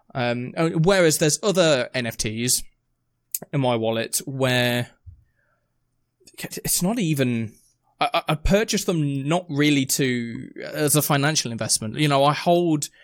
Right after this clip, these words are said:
I think, three or four different Lonely Pop N F Ts, and I purchased them more because of their message and what they're doing and what they're building, rather than, "Oh, I'd like this to go up in price."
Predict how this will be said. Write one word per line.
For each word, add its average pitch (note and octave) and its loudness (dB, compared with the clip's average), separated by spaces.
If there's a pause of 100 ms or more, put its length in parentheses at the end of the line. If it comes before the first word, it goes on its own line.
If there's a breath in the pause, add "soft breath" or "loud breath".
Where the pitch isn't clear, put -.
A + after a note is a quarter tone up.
(340 soft breath)
I - -6
think, D#3+ -2
three C#3+ 0
or C#3+ 2
four C3+ 0
different B2+ -2
Lonely B2+ 0
Pop - 2
N A2 2
F G#2+ -6
Ts, G#2+ -2 (320 soft breath)
and C#3 -2
I C#3 6
purchased D#3+ 4
them C#3 -4
more B2+ 0
because B2+ -4
of A#2 -8
their A#2+ -4
message A#2 -4
and A2+ -10 (280)
what B2+ -10
they're A#2 -4 (200)
doing C3 2
and A#2+ -6
what B2 -4
they're A#2 -4 (140)
building, B2 0
rather A#2 0
than, A2+ -4 (580 soft breath)
"Oh, C3 -4
I'd A#2 -8
like A#2 -8
this A#2 -4
to - -6
go A2 -8
up - 4
in G#2+ -2
price." A2 -2